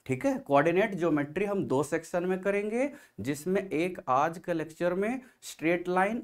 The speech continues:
और सर्कल कर रहे हैं, दूसरे यानी कल के लेक्चर्स में पैराबोला, एलिप्स और हाइपरबोला करेंगे। ठीक है, तो आज स्ट्रेट लाइन और सर्कल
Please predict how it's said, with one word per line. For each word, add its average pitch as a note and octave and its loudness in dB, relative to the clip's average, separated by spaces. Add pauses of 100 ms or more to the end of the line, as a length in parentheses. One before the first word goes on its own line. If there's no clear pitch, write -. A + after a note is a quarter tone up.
और B2 4
सर्कल A#2+ -4
कर F3+ -2
रहे G3 2
हैं, B3 0 (300)
दूसरे D3+ 2
यानी B2+ 4
कल F3 2
के G3+ 0
लेक्चर्स F3+ -2
में A#3 -2
पैराबोला, E3+ 4
एलिप्स C#3 0
और A3 8 (280)
हाइपरबोला D3 4
करेंगे। F2+ -2
ठीक B2+ 0
है, B3 8 (320)
तो G3 6 (180)
आज D3+ 10 (340)
स्ट्रेट F#3+ 2
लाइन A3 2 (100)
और G3+ 6
सर्कल - -2